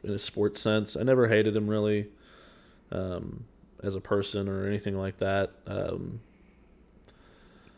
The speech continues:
you know, <clears throat> after his, his whole Colorado thing, I th-,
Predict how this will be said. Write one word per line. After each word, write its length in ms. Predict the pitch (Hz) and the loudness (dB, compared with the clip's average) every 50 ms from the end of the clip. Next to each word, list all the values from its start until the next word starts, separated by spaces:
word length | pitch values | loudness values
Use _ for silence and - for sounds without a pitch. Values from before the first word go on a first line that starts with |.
| - - - - _ - | -20 -20 -20 -20 _ -6
you 100 | 104 101 | -4 -2
know, 280 | 98 98 95 95 95 - - - - _ _ _ - | -2 -2 -4 -4 -6 -10 -14 -20 -20 _ _ _ -2
<clears throat> 300 | - 156 151 139 120 110 98 - - - - - - - - - - - | 2 2 4 4 2 0 -2 -6 -14 -20 -20 -20 -20 -20 -20 -20 -16 -6
after 300 | - 104 107 - - 107 | -2 -2 -2 0 2 2
his, 320 | 98 110 107 104 107 104 - - - 110 | 4 4 4 2 2 -2 -6 -8 -4 -2
his 180 | - 107 107 | -2 -2 2
whole 400 | - - 110 107 104 98 98 - - - - - - - - - - - - - - | 4 6 6 6 6 4 2 -4 -10 -18 -20 -20 -20 -20 -20 -20 -20 -20 -20 -16 -12
Colorado 540 | - - 120 107 107 104 101 104 104 107 104 | -2 2 4 6 6 6 6 6 6 4 2
thing, 260 | - - 107 104 101 | 2 2 0 0 0
I 100 | 101 104 | 0 -2
th-, 120 | 101 - | -4 -6